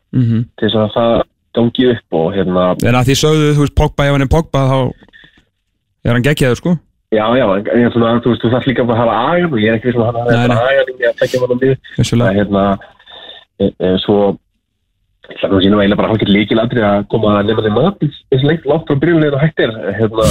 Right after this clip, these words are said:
Speaker 2: allavega næstu vikurnar, með hann fái einhver svona, ég legg til bara að hann fái einhverja þrjá, fjóra vikur á bara, hérna, svona hvíldarinnlögn einhvers staðar og bara slaki aðeins á því, hann er, og hann voðalega gamall og þreyttur eitthvað þarna niður í hjá,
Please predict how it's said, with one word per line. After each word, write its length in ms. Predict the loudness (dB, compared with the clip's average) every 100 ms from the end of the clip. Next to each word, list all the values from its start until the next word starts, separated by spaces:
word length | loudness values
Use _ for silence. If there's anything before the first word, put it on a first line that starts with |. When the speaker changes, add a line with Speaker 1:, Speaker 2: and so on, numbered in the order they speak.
| 2 0 -2 0
Speaker 2:
allavega 280 | 0 2 2
næstu 220 | 0 0
vikurnar, 260 | -2 0 0
með 160 | 0 0
hann 100 | -2
fái 140 | 2 2
einhver 200 | 2 -2 -6
svona, 180 | -2 0 0 -4 -6
ég 80 | 0
legg 140 | 0 0
til 120 | -6
bara 120 | -4
að 60 | -6
hann 80 | -2
fái 140 | 0
einhverja 240 | 2 0 -2
þrjá, 140 | 0 0
fjóra 380 | 0 0 -2 0
vikur 340 | 0 0 0
á 100 | 2 0 0
bara, 200 | 0 0 0
hérna, 320 | -2 0 0 -2 -10 -20
svona 200 | -4 -4 0
hvíldarinnlögn 640 | 0 0 0 0 -2 -2
einhvers 200 | -6 -4
staðar 260 | -2 0 2
og 120 | 0
bara 180 | 0 -2 0 -2
slaki 260 | 0 -2 0
aðeins 160 | -2 0
á 80 |
því, 160 | 0 0
hann 180 | -2 0
er, 140 | 0
og 240 | 0 0 2
hann 400 | 2 2 2 2
voðalega 460 | 0 0 0 -2 -2
gamall 240 | 0 -2 -2
og 120 | -4
þreyttur 280 | -4 -2 -4
eitthvað 240 | -4 -4
þarna 140 | -2
niður 180 | 0 0
í 80 | -2
hjá, 120 | -10